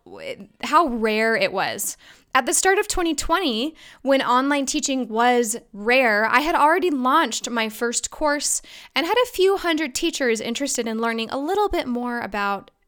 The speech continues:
teaching their students online. It was so exciting even then, before the pandemic, for me to share these ideas and skills with teachers then. Back then, I was more helping teachers,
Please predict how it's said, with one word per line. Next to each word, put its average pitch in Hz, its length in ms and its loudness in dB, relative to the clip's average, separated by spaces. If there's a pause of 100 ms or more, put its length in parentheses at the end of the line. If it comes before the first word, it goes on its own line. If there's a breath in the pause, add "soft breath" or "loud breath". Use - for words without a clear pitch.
teaching 254 300 -4
their 208 140 -6
students 202 320 -8
online. 185 440 -8 (540 loud breath)
It 277 100 -2
was 269 120 -2
so 370 240 2
exciting 302 640 2 (260)
even 370 400 2
then, 214 440 4
before 349 460 -2
the 330 80 -4
pandemic, 196 640 -4 (280 loud breath)
for 311 160 -2
me 311 120 2
to 359 80 0
share 403 480 0
these 285 180 -4
ideas 311 440 -2
and 285 120 0
skills 262 440 -2
with 226 280 -8
teachers 233 560 -6
then. 190 460 -8 (560 loud breath)
Back 349 340 2
then, 226 380 2
I 262 100 -2
was 269 240 -2
more 302 480 2
helping 254 400 -4
teachers, 220 640 -4